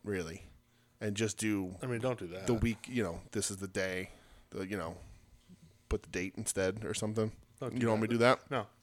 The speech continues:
Speaker 2: That's just
Speaker 1: All
Speaker 2: too
Speaker 1: right,
Speaker 2: mu-,
Speaker 1: I'll stay with the bullshit
Speaker 2: that's,
Speaker 1: n-, no,
Speaker 2: that's too
Speaker 1: I'll,
Speaker 2: much work.
Speaker 1: I'll stay with the bullshit numbers then. Uh, so forty-nine, 'cause that's kinda sorta head-to-head, even though not really, because the last two weeks they weren't head-to-head and we didn't count it, but I counted it in the weeks anyway. So really, at this point,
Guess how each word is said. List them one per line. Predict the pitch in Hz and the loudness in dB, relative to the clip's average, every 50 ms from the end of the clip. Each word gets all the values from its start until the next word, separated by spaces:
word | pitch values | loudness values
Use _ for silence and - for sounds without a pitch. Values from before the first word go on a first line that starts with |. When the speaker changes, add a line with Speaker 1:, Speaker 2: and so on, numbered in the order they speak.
| - | -4
Speaker 2:
That's | - 135 - | -2 0 0
just | - 151 - 156 | 0 6 10 12
Speaker 1:
All | |
Speaker 2:
too | 151 131 | 12 12
Speaker 1:
right, | 117 | 12
Speaker 2:
mu-, | - | 12
Speaker 1:
I'll | 135 147 | 12 10
stay | - - - 156 | 10 8 8 10
with | 151 147 | 10 10
the | - 131 | 8 6
bullshit | 113 117 117 113 - 113 | 4 6 6 6 4 4
Speaker 2:
that's, | 95 104 - | 2 0 0
Speaker 1:
n-, | - | 2
no, | 107 | 2
Speaker 2:
that's | 107 98 104 98 | 2 4 6 8
too | 110 | 8
Speaker 1:
I'll, | 131 | 8
Speaker 2:
much | 147 147 - | 8 6 6
work. | 156 147 123 - - - - - | 4 4 4 2 -4 -10 -2 0
Speaker 1:
I'll | 143 | 0
stay | 147 - 160 | 4 8 8
with | 147 135 | 10 10
the | 120 | 8
bullshit | 110 98 110 107 - - 98 | 8 6 6 6 6 4 2
numbers | 71 95 95 92 92 92 98 | 0 0 0 0 0 0 0
then. | 104 98 98 101 - - - - - - - - - - - - | 0 0 0 -2 -4 -8 -16 -20 -20 -18 -18 -18 -18 -18 -8 6
Uh, | - 117 127 127 127 123 117 120 117 113 - - - - - - - - - - _ _ _ | 10 12 12 12 12 12 12 10 8 6 2 -6 -16 -20 -20 -20 -20 -20 -20 -20 _ _ _
so | - - 139 127 | 6 8 8 8
forty-nine, | 120 - - 185 190 180 175 170 156 143 139 135 135 135 | 8 8 12 12 12 12 12 12 12 12 12 12 10 8
'cause | 131 - 139 123 120 | 8 6 4 4 6
that's | 123 117 - | 4 2 2
kinda | - - - 123 123 123 113 110 | -2 0 2 4 4 6 6 6
sorta | - - - 123 113 113 110 113 113 113 113 - - - 107 120 117 101 101 - - - | 4 4 4 4 4 4 4 4 4 2 0 -2 -8 -14 -12 -12 -12 -12 -12 -14 -12 -6
head-to-head, | - - 117 107 104 98 113 107 107 107 | -2 -2 0 0 0 2 4 4 4 2
even | 107 107 104 | 0 0 0
though | 101 98 | 0 0
not | 101 104 101 95 - | 2 2 2 0 0
really, | - 107 101 101 101 | 0 0 2 0 0
because | 95 95 107 95 90 | -2 -4 -6 -4 -2
the | 98 | 0
last | 98 95 92 - | 0 0 0 -2
two | - 110 | -4 -4
weeks | 101 98 95 | -4 -4 -2
they | - 98 | -2 -2
weren't | 92 98 104 98 101 | 0 0 0 0 0
head-to-head | 113 107 101 101 92 107 107 104 98 | -2 -2 -2 -2 0 2 0 2 2
and | 98 | 0
we | 98 | 0
didn't | 101 101 95 - | 0 -2 -2 -2
count | - - 139 139 127 | 2 4 6 6 6
it, | 120 110 | 6 4
but | - 107 | 2 0
I | 104 | 0
counted | 104 - - 120 113 113 101 104 | 0 0 0 0 0 0 0 -2
it | 107 95 | -2 -2
in | 101 | -2
the | 101 | -2
weeks | 98 104 101 95 - | -2 -2 -2 -2 0
anyway. | 107 101 101 98 98 | 0 2 2 2 2
So | - - | 2 2
really, | 147 135 180 196 160 139 113 | 4 6 6 8 8 8 6
at | 120 131 - | 6 4 4
this | 156 151 | 0 0
point, | - - 139 123 117 | 4 4 4 4 4